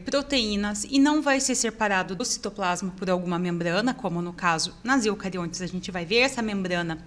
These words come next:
que é o núcleo, tá? Então, nos cromossomos ele não vai ter. O citoplasma, ele vai possuir ribossomos ligados a essa molécula de R N A mensageiro, chamados de polirribossomos.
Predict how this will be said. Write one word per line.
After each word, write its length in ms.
que 80
é 60
o 60
núcleo, 440
tá? 140
Então, 240
nos 320
cromossomos 680
ele 200
não 200
vai 160
ter. 420
O 100
citoplasma, 880
ele 160
vai 160
possuir 500
ribossomos 760
ligados 600
a 140
essa 240
molécula 680
de 360
R 400
N 160
A 100
mensageiro, 880
chamados 680
de 280
polirribossomos. 1500